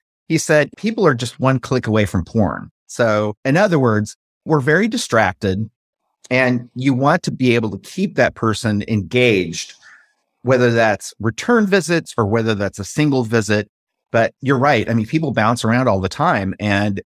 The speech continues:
you want to be able to create content that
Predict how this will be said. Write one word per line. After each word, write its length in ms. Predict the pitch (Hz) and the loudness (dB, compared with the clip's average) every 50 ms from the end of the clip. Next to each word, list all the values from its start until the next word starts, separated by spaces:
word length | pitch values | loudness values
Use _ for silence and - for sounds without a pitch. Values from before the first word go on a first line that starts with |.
| _ _ _ _ _ _ | _ _ _ _ _ _
you 140 | 120 131 139 | -2 0 2
want 220 | 147 156 156 - - | 4 2 2 2 -2
to 80 | - 104 | -4 -2
be 180 | 123 123 120 | 0 0 2
able 200 | 113 110 107 104 101 | 2 2 0 -2 -2
to 300 | - - 117 107 104 98 | -4 -2 0 0 0 -2
create 300 | - - - 123 107 95 | -4 -2 0 0 0 0
content 500 | - - 117 117 113 - 123 104 98 - _ _ | 0 0 0 0 0 0 0 0 0 -2 _ _
that 280 | - 104 95 90 - | 0 2 2 2 0